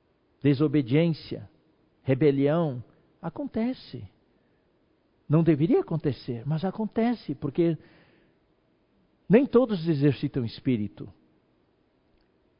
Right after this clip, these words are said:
A alma ainda prevalece em muitas pessoas, como eu já falei numa das noites que eu estive aqui.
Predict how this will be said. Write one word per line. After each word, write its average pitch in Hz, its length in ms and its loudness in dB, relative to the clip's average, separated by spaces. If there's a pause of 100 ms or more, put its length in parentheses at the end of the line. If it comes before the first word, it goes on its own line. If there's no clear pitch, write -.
A 120 80 2
alma 180 400 6
ainda 180 260 2
prevalece 180 640 0
em 147 200 -2
muitas 190 340 -2
pessoas, 160 720 -6 (260)
como 170 180 4
eu 160 40 2
já 170 100 4
falei 151 560 2 (1200)
numa 170 160 4
das 156 180 4
noites 160 220 0
que - 80 -4
eu 151 40 0
estive 156 280 -2
aqui. 175 340 -2